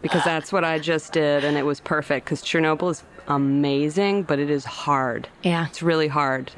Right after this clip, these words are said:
Speaker 1: uh, watch.
Speaker 2: How many episodes is it?
Speaker 1: Uh, I think it's only five.
Speaker 2: Okay.
Speaker 1: Um, but it's, it's, it's tough. And
Speaker 2: Okay.
Speaker 1: so, eh, whether it's Fleabag, whether it's Dead to Me,
Speaker 2: Mm.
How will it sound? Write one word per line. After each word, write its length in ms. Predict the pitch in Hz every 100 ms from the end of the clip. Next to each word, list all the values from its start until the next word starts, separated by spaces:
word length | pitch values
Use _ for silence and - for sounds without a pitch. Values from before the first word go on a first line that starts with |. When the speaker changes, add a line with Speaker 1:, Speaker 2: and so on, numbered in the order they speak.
| -
Speaker 1:
uh, 220 | 151 135
watch. 200 | 131 131
Speaker 2:
How 60 | 208
many 240 | 226 233
episodes 480 | 185 180 185 214 202
is 120 | 226
it? 100 | 247
Speaker 1:
Uh, 300 | 247 156 147 -
I 40 |
think 200 | 135 170
it's 120 | 196
only 180 | 220 208
five. 460 | 175 156 151 196 294
Speaker 2:
Okay. 280 | 330 170 175 - - - -
Speaker 1:
Um, 480 | 160 151 147 147 143 - -
but 100 | -
it's, 280 | 165 165 - -
it's, 220 | 160 - - -
it's 180 | 151 -
tough. 360 | - 123 - -
And 100 | 160
Speaker 2:
Okay. 80 | 170
Speaker 1:
so, 400 | 151 139 139 - - - -
eh, 140 | -
whether 320 | 143 160 151 156
it's 140 | 147
Fleabag, 420 | - 262 233 226
whether 240 | 180 156 143
it's 140 | 139
Dead 220 | - 240
to 100 | 208
Me, 360 | 220 214 202 190
Speaker 2:
Mm. 400 | - 170 170 175